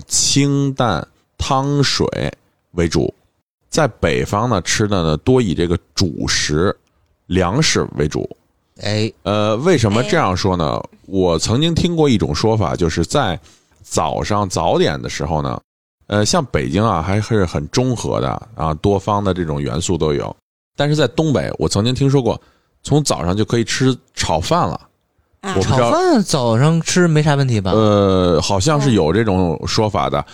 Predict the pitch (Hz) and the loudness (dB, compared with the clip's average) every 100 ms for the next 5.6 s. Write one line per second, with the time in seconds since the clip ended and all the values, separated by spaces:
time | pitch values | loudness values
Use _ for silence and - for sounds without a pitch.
0 | - - 92 143 139 98 120 104 120 131 | -20 -6 -2 0 2 2 2 2 2 0
1 | - - - - 185 147 - - 139 101 | -4 -14 -14 0 2 2 2 -2 0 0
2 | 90 107 90 - - 131 - 110 135 139 | 0 -2 0 -2 0 0 0 0 0 0
3 | 127 123 - - - 76 - _ _ _ | 0 -2 -4 -6 -2 -4 -4 _ _ _
4 | _ _ 101 87 - - 139 135 123 - | _ _ 0 0 0 -2 0 0 -2 -4
5 | 85 82 113 117 - 123 | -4 -2 0 0 -2 -6